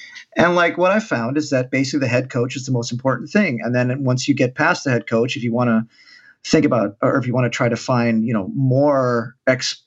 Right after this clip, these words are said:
explanation of wins and losses, you go head coach Q B pair.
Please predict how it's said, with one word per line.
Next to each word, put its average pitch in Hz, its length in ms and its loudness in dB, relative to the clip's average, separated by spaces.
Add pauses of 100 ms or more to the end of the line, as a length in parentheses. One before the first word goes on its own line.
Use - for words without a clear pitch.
(100)
explanation 131 720 2
of 104 160 -4 (320)
wins 131 320 0
and 117 100 0
losses, 113 480 -2 (520)
you 139 160 4
go 139 320 2
head 135 280 -2
coach 131 380 0
Q - 180 2
B 143 200 0
pair. 143 400 -2